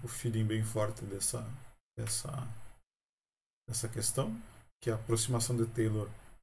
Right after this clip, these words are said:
ela tem uma, ela é razoável bem ao redor do nosso ponto x zero. À medida que eu vou me distanciando dele, a aproximação vai ficando mais pobre, tá? Mais inexata. Então, o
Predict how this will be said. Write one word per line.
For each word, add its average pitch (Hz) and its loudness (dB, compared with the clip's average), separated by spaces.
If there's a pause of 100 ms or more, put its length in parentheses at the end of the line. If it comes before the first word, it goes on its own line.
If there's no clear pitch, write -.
ela 110 -4
tem 117 0
uma, 110 2
ela 107 0
é 110 2
razoável 104 0 (600)
bem 123 0
ao 123 2
redor 113 6
do 110 4
nosso 101 -4
ponto 104 -4
x 143 -4
zero. 156 0
À - -16
medida 147 0
que 143 -4
eu 135 0
vou 127 4
me 127 4
distanciando 127 0
dele, 131 4
a 135 0
aproximação 131 0
vai 117 0
ficando 113 0 (480)
mais 117 0
pobre, - -6 (160)
tá? - -6 (520)
Mais - -4
inexata. 117 0 (180)
Então, 117 -4
o 110 -2